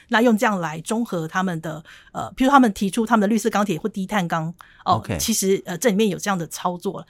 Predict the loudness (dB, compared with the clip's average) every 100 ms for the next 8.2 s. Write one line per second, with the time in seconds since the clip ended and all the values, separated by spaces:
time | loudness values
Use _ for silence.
0 | -20 -2 4 6 6 4 4 2 2 -2
1 | -2 -2 -4 -6 -16 0 2 2 2 2
2 | 2 2 -2 -6 -6 -4 -2 -2 -2 -2
3 | -2 -2 -2 0 2 0 -2 -2 -2 0
4 | 0 -2 0 0 0 -2 -4 -4 -4 -6
5 | -6 -4 2 4 4 6 4 6 4 2
6 | -2 -2 -4 -6 -4 -6 -2 0 6 6
7 | 6 4 4 4 2 0 0 -4 -4 -6
8 | -6